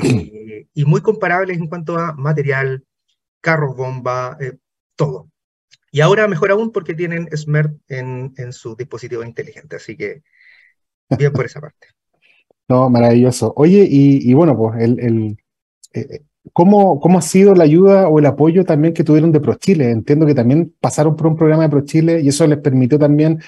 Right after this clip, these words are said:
Speaker 2: porque, mira, ahora vamos en un, en un minuto más, vamos al, a nuestra segunda pausa y después vamos a entrar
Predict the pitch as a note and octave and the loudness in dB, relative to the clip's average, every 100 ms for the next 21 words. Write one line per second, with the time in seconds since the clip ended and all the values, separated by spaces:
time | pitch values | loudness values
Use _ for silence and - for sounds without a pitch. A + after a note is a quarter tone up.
0 | - - D3+ D3+ C#3+ D#3+ C#3 D#3 D3+ D#3 | -10 0 2 2 2 4 6 6 4 2
1 | D3+ C3+ C3 - C3 C#3+ D#3 D#3 C#3+ D#3+ | 2 2 0 -2 2 4 4 4 2 0
2 | D#3 - A#2+ A#2+ C#3 C3 C3 A#2 A2 _ | -6 -14 -4 0 0 0 -2 -2 -6 _
3 | _ _ _ - B2 A#2+ B2 A2+ C3 C3+ | _ _ _ -6 -2 -2 -4 -2 0 2
4 | D3 E3 D#3 - D3 B2 - D3 C3+ C3 | 4 2 0 0 0 0 0 0 2 0
5 | A#2 C#3 C3 | 0 -2 -2